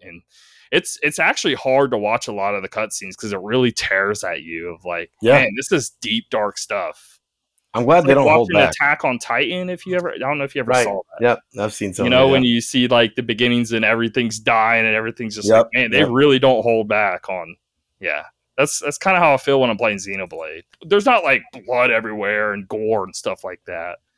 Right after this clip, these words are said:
Speaker 1: But, like, the, I mean, it is a bunch of people dying and people have to be okay with just being a warrior for, there's, like, a secret society of people just, like, watching overhead, basically laughing like it's a T V show to them,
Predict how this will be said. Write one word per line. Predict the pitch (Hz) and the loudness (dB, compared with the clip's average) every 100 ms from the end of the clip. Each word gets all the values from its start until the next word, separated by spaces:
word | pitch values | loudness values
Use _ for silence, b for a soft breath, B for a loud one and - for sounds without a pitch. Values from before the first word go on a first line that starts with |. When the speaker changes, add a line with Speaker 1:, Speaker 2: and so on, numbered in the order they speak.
| _ _ 123 | _ _ -2
Speaker 1:
But, | 127 113 101 113 | 2 2 -2 -6
like, | 113 104 95 _ _ | -4 -4 -6 _ _
the, | 131 120 | -6 -4
I | |
mean, | 123 117 107 123 | -6 -6 -8 -6
it | 123 | -4
is | 120 | -4
a | 110 | -4
bunch | 113 - | -6 -6
of | |
people | 113 101 - | -10 -10 -6
dying | 98 104 98 95 90 | -2 0 0 0 -4
and | 90 | -10
people | - 101 98 | -8 -2 0
have | 98 | 0
to | - | -4
be | 98 95 | -6 -6
okay | 90 - 98 92 | -6 -2 0 2
with | 90 90 - _ b b - | 0 -4 -8 _ b b -4
just | 113 - 107 | -2 -2 -2
being | 107 104 98 | 0 0 -2
a | 87 87 90 | -4 -6 -6
warrior | 82 104 107 101 92 87 | -10 -6 -4 -4 -8 -14
for, | - 95 - | -12 -14 -2
there's, | 147 147 | 2 4
like, | 165 147 | 2 -2
a | 147 | -4
secret | - 147 147 | -2 0 0
society | 135 127 - 123 123 123 117 | -4 -4 -4 0 2 2 2
of | 113 - | 0 0
people | 131 123 117 | -2 -2 -6
just, | 127 117 - | -6 -6 -4
like, | 117 110 | -2 -2
watching | 117 117 - 123 | 0 0 0 -2
overhead, | 117 107 - 113 107 101 101 _ | 0 -2 0 2 4 2 -2 _
basically | 131 170 - 135 | -2 0 2 0
laughing | 107 107 117 117 127 107 | 0 0 0 0 -4 -6
like | 98 120 | -6 -6
it's | - | -12
a | 107 | -10
T | 123 | -6
V | 110 107 104 | -4 -4 -6
show | 101 87 | -6 -8
to | 82 | -10
them, | 82 82 78 | -16 -16 -18